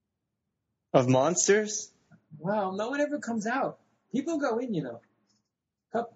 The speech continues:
Speaker 1: People go in and
Speaker 2: a
Speaker 1: never
Speaker 2: couple a year looking for treasure, believe in the stories, thinking they can live forever.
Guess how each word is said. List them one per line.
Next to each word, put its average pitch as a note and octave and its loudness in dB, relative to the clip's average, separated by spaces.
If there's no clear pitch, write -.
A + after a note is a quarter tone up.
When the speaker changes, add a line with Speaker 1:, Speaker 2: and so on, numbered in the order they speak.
Speaker 1:
People F3+ 6
go D#3 4
in D3+ 4
and C3+ -4
Speaker 2:
a C3+ -4
Speaker 1:
never C3 2
Speaker 2:
couple C4 -2
a A3+ 2
year G#3 -2
looking F#3+ -6
for F3 -4
treasure, F#3 -2
believe G3 -2
in F#3+ -4
the D#3+ -2
stories, F3 -6
thinking F3+ -4
they E3+ -2
can E3 -4
live E3+ -2
forever. D3 -2